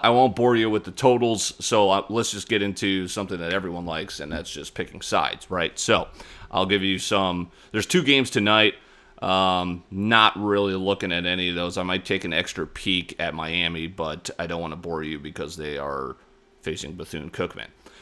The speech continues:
So, um, let's see here. I do wanna get out in front of this and pick up, again, if you caught me earlier in the week, <laughs> I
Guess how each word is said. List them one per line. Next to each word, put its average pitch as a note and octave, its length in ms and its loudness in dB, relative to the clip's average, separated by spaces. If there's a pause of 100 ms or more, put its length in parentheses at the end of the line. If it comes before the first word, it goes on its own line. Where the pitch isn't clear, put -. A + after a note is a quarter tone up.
(140)
So, - 340 4 (540)
um, G2 540 2
let's G2+ 160 -4
see - 220 -10
here. C#2+ 200 -14
I D#2 60 -10
do A2+ 240 -8
wanna A2 300 -4
get G2+ 400 -4 (500)
out A2 200 -4
in G#2 100 -8
front A2+ 340 -6
of G#2+ 60 -10
this G#2+ 340 -4
and F2+ 520 -12
pick A2 260 -8
up, F#2+ 420 -4
again, G2+ 500 -4
if F#2+ 160 -10
you G2+ 60 -10
caught A2+ 320 -2
me G2 120 -6
earlier G#2+ 380 -4
in G2+ 80 -6
the G2 80 -6
week, G2 320 -6 (1000)
<laughs> - 60 -16
I - 80 -12